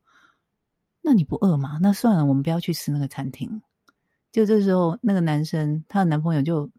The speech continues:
看着她说：“你怎么又犯了这个毛病了呢？你不是说要多关照自己的需要吗？我们就去吃啊，有什么关系？你干嘛要这么懂事？”懂事的人呢，他就是会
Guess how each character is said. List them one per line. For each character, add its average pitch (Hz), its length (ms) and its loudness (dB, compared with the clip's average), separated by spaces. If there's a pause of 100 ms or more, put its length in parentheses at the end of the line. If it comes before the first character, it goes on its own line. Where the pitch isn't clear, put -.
(800)
看 226 180 2
着 170 80 2
她 165 220 -4
说 160 320 -4 (800)
：“你 175 120 -2
怎 175 140 0
么 135 120 2
又 156 360 0 (160)
犯 180 240 0
了 151 80 -2
这 165 120 -4
个 160 80 0
毛 131 220 -2
病 143 220 -2
了 135 100 -4
呢？ 185 300 -10
你 165 120 -2
不 190 100 -4
是 185 80 -4
说 185 160 0
要 185 240 0
多 165 240 -2
关 170 240 -2
照 170 160 -4
自 - 140 -6
己 143 80 0
的 135 100 -4
需 143 240 -8
要 143 220 -4
吗？ 165 260 -6 (440)
我 175 60 -2
们 175 80 2
就 262 140 0
去 254 100 4
吃 226 340 0
啊， 208 340 0 (300)
有 240 120 4
什 254 60 6
么 190 100 4
关 202 160 4
系？ 208 140 0
你 170 100 2
干 214 180 2
嘛 165 160 4
要 165 120 2
这 180 100 0
么 160 100 4
懂 151 240 -4
事？” - 380 -8 (800)
懂 196 160 4
事 311 180 0
的 240 140 2
人 160 240 2
呢， 160 200 0
他 240 80 2
就 254 140 -2
是 247 160 0
会 214 340 0